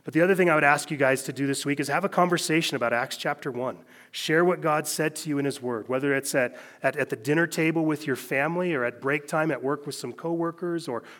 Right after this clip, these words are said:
more specifically maybe a home fellowship or somebody that you're trying to disciple. But just get in this regular habit of reading God's word,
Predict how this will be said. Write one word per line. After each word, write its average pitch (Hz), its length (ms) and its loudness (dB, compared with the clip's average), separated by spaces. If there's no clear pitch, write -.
more 143 160 4
specifically 170 680 0
maybe 143 200 0
a 123 80 0
home 123 200 -4
fellowship 165 720 -2
or 127 60 -6
somebody 160 260 -6
that 160 140 -8
you're 143 60 -10
trying 147 280 -2
to 131 60 -12
disciple. 147 680 -4
But 147 100 -6
just 160 160 -4
get 202 120 6
in 190 100 6
this 160 180 0
regular 147 640 2
habit 135 640 0
of 123 360 -4
reading 175 340 2
God's 180 360 2
word, 185 540 2